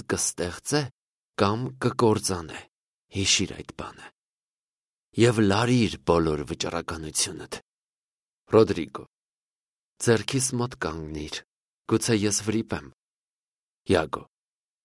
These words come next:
այստեղ եմ, կողքիդ, համարձակ եղիր և լավ դիրք բռնիր։ Հեռանում է։ Ռոդրիգո,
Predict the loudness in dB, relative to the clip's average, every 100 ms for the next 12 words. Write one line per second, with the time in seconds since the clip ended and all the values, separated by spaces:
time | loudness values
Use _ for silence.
0 | _ -2 2 2 4 4 2 0 -6 0
1 | 2 2 0 -2 -2 -6 -16 _ _ _
2 | _ -2 2 2 2 0 -2 -2 -6 -6
3 | -10 -16 -20 _ _ -2 -2 -2 0 0
4 | 0 -4 0 0 0 -8 -8 -8 -12 -14
5 | -14 -18 _ _ _ _ _ _ _ _
6 | 4 6 6 2 -6 -16 -18 _ _ _
7 | _ _ _ _ _ _ _ 2 8 8
8 | 8 0 -2 -4